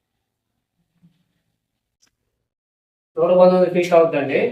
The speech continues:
నూట పంతొమ్మిది ఫీట్లు అంటే మన బాక్స్కి వచ్చేసి తొమ్మిది ఫీట్లు అవుతుంది, వస్తుంది. మనం పదమూడు బాక్సులు అయితే వాస్తు పడ్డాయి. కింద ఫ్లోరింగ్ వచ్చేసి మూడు బాక్సులు, మొత్తం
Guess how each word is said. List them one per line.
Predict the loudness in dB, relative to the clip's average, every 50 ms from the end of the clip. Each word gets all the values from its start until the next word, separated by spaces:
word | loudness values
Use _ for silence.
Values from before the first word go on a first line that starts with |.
| -10 -8 -6
నూట | -4 -4 -2 -2
పంతొమ్మిది | -2 -2 -2 -2 -4 -6 -8
ఫీట్లు | -10 -8 -4 -2 -2
అంటే | -2 0 0 0 0 0
మన | 0 0 0 0 0
బాక్స్కి | 0 0 0 -2 -4 -6
వచ్చేసి | -4 -4 -4 -4 -4 -4 -4
తొమ్మిది | -4 -4 -4 -4 -6 -6
ఫీట్లు | -6 -6 -4 -4 -6
అవుతుంది, | -6 -6 -8 -6 -6 -6 -6 -8 -10 -16 -20 _ _ _ _ _ -8
వస్తుంది. | -8 -6 -6 -6 -4 -2 -2 -2 -2 -4 -8 -12 -20 _ _ _ _ _ _ _ -6
మనం | -4 -4 -2 2 2
పదమూడు | 2 2 2 0 0 0 0
బాక్సులు | 0 -2 -2 -4 -4
అయితే | -4 -2 -2 -2
వాస్తు | -2 -2 -4 -6 -8 -6
పడ్డాయి. | -6 -4 -4 -4 -4 -6 -6 -10 -14 -20 _ _ _ _ -8
కింద | -6 -6 -4 -4
ఫ్లోరింగ్ | -2 0 0 0 0 -2 -4
వచ్చేసి | -2 0 0 0 0 0 -4 -6 -6 -8 -12 -12 -8 -4
మూడు | -4 -2 0 0
బాక్సులు, | 0 0 -2 -4 -12 -12 -12 -12 -12 -10
మొత్తం | -8 -6 -4 -2